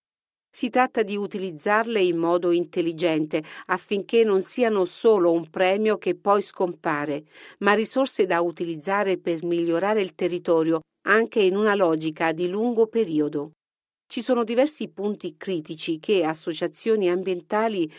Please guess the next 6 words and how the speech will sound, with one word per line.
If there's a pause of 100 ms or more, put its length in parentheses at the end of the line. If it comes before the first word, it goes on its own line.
(120)
e
cittadini
hanno
messo
in
evidenza,